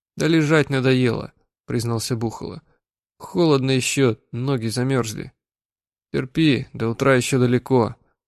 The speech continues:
«Ага», — вздохнул Бухало. Помолчали. Снег все падал. Где-то далеко тявкнула собака, потом затихла. «Графит!» —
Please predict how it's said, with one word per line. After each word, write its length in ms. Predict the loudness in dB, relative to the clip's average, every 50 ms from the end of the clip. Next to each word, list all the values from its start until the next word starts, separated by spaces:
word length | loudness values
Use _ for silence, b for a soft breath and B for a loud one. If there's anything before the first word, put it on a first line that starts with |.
| _ _ _ _ _ _ _ _
«Ага», — 560 | -2 0 0 2 2 2 2 2 0 -2 -6 _ _ _
вздохнул 480 | -14 -12 -8 -6 -8 -6 -4 -4 -4 -4
Бухало. 520 | -4 -6 -8 -8 -12 -14 -14 -14 -16 -20 -20 _ _ _ _ _ _ _ -20 -20 _
Помолчали. 680 | -4 -2 -2 -2 -2 -4 -4 -6 -8 -8 -10 -12 -16 -20 -20 _ _ _ _ _ _ _ _ _ _ _ _ _ _ _ _ _ _ _
Снег 400 | -10 -6 -4 -2 0 0 -2 -2
все 280 | -4 -4 -2 0 0 -2
падал. 540 | -2 -6 -8 -8 -8 -12 -14 -18 -18 -20 -20 _ _ _
Где-то 460 | -10 -4 -2 0 0 0 -2 -2 0
далеко 440 | 2 2 2 2 2 0 0 0 0
тявкнула 520 | 2 2 2 2 2 0 -2 -2 -2 -2
собака, 680 | -2 -2 -2 0 0 0 -2 -2 -6 -10 -12 -12 -14 -10 _
потом 340 | -2 -2 0 0 -2 -2 0
затихла. 640 | -2 -2 -2 -4 -8 -10 -12 -14 -18 -20 -20 -20 _ _ _ _ _ _ _ _ _ _ _ _ _ _
«Графит!» — 540 | -2 0 0 0 0 0 -2 -2 -2 -2 -4